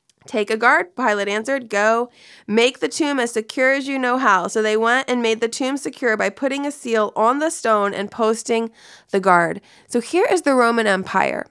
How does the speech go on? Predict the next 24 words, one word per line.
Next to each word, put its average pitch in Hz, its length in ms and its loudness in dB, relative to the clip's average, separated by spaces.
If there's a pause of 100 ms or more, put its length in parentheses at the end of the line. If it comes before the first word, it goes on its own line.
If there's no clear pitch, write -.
(200)
Not 277 220 6
only 359 220 2
the 302 120 2
Roman 233 300 2
Empire, 208 540 2
which 226 240 0
is 233 180 -4
the 226 200 -4
greatest 240 800 2
empire 214 680 4
in 214 200 -2
the 226 80 -2
world 185 400 2
at 196 180 0
that 185 180 0
time, 170 380 -4 (340)
this 302 180 0
would 403 140 2
be 285 140 2
like 233 260 2
the 233 100 -2
United 202 380 2
States 190 280 -4
government, 180 580 0